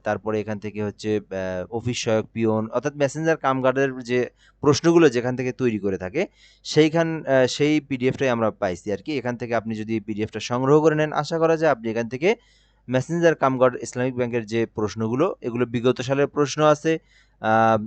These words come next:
এই পরে এই বইতে ইসলামিক ব্যাংকের যে, আহ, বই যেটা আছে, অর্থাৎ হচ্ছে, আহ, মেসেঞ্জার কাম গার্ড, তারপরে পিয়ন, তারপর হচ্ছে গার্ড, এই যে, আহ, বইটা আছে, এখান থেকে কিন্তু তারা প্রশ্ন করে থাকে।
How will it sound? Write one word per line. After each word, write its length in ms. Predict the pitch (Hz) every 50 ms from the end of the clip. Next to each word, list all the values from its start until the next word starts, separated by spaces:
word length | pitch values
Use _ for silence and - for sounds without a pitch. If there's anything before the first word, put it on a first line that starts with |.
| 110 -
এই 420 | 151 143 147 151 151 151 147 147 135 - _
পরে 240 | 151 143 143 147 143
এই 120 | 143 143 139
বইতে 460 | 120 107 123 127 139 139 135 - 127
ইসলামিক 300 | 117 - - 123 131 131
ব্যাংকের 240 | 135 127 123 131 127
যে, 280 | 120 120 123 123 123 113 101 _ _ _ _ _ _ _ -
আহ, 160 | 107 110 107
বই 320 | 104 104 123 131 139 139
যেটা 280 | 131 135 123 113 107 101
আছে, 320 | 98 95 - - 139 185 190
অর্থাৎ 360 | 123 107 - 120 113 - 113
হচ্ছে, 320 | 110 - - 113 113 110
আহ, 600 | 104 - _ _ _ _ _ _ _ 107 110 110
মেসেঞ্জার 480 | 113 120 117 110 117 120 120 117 117 107
কাম 260 | - 117 113 110 107
গার্ড, 300 | 104 110 110 110 107 -
তারপরে 300 | _ 107 98 - 98 104 - -
পিয়ন, 380 | 120 113 113 113 110 110 107
তারপর 220 | 104 110 101 110 104
হচ্ছে 160 | 101 - 104
গার্ড, 500 | 95 113 110 110 110 110 110 107 107 - _
এই 200 | 123 127 131 131
যে, 260 | 123 127 131 131 131 120
আহ, 160 | 120 120 113
বইটা 420 | 101 104 110 110 110 - 110 104 101
আছে, 260 | 101 - - 151 139
এখান 220 | 123 - 123 127
থেকে 140 | 123 139 139
কিন্তু 200 | 127 127 120 117
তারা 160 | 117 113 107
প্রশ্ন 320 | 101 - 107 101 98 110 107
করে 140 | 113 113
থাকে। 260 | 104 120 120 143 202